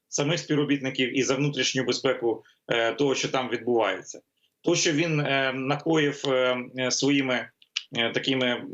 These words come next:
брудними ручками, це просто неможливо передати словами. Я особисто спілкувався з багатьма людьми,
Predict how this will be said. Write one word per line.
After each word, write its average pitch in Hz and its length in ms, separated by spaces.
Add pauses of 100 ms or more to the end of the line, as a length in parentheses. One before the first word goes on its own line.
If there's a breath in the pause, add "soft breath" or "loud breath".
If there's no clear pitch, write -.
брудними 139 580
ручками, 139 560 (320)
це 147 240
просто 147 300
неможливо 139 480
передати 120 380
словами. 104 460
Я 143 220
особисто 143 540
спілкувався 143 560
з 117 80
багатьма 135 360
людьми, 139 440